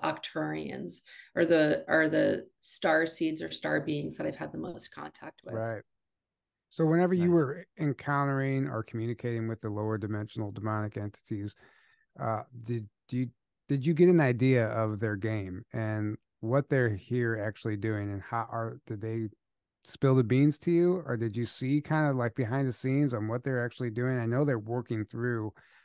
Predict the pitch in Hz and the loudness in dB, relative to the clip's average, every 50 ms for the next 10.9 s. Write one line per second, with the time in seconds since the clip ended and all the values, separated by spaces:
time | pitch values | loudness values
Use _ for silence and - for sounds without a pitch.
0 | _ _ - 123 110 107 107 107 104 104 107 104 98 104 101 95 - - 110 104 | _ _ -4 -2 -2 0 0 2 2 2 0 -2 -4 -6 -8 -8 -8 -6 -6 -4
1 | 95 95 - 104 101 95 107 107 98 101 101 95 92 98 98 98 95 95 95 98 | -4 -4 -6 -8 -6 -4 -4 -6 -4 -6 -8 -8 -6 -6 -6 -6 -6 -10 -12 -12
2 | - 117 107 - - 101 98 101 101 - _ - 107 104 98 95 92 98 101 104 | -10 -10 -10 -8 -8 -10 -10 -10 -12 -14 _ -10 -8 -6 -6 -6 -8 -8 -8 -8
3 | 107 - 123 120 117 - - - 117 117 - - - _ _ _ _ _ _ _ | -10 -10 -12 -12 -12 -10 -10 -10 -10 -10 -12 -16 -20 _ _ _ _ _ _ _
4 | _ _ _ _ _ _ _ _ _ _ _ _ _ _ _ - - 262 254 247 | _ _ _ _ _ _ _ _ _ _ _ _ _ _ _ 2 4 6 6 8
5 | 247 254 247 247 - - - _ _ _ _ _ _ _ _ _ _ _ _ _ | 8 6 4 4 -2 -4 -14 _ _ _ _ _ _ _ _ _ _ _ _ _
6 | _ _ _ _ - 214 226 - 247 233 220 220 220 220 220 214 214 220 208 220 | _ _ _ _ 0 0 2 4 4 4 4 4 4 4 2 2 2 2 2 2
7 | - - 196 180 190 202 214 220 214 226 240 254 254 247 240 226 220 - - - | 2 2 -2 -4 -2 0 2 2 4 4 6 6 6 4 4 2 0 0 -2 -4
8 | - - - - - 202 196 190 190 185 185 180 - - 170 170 170 170 - - | -10 -14 -14 -10 -4 -2 -2 0 0 0 0 0 2 2 2 2 2 0 -2 -4
9 | 185 180 - 214 202 202 202 202 196 185 180 180 180 - - - 180 175 175 175 | -4 -2 -2 2 2 4 4 4 4 4 4 2 -2 -8 -4 -2 0 2 4 4
10 | 175 175 175 170 170 - - 190 180 175 180 180 175 165 160 160 156 - | 4 2 2 0 -2 -4 -4 -2 -2 -2 -2 -2 -2 -2 -4 -6 -8 -10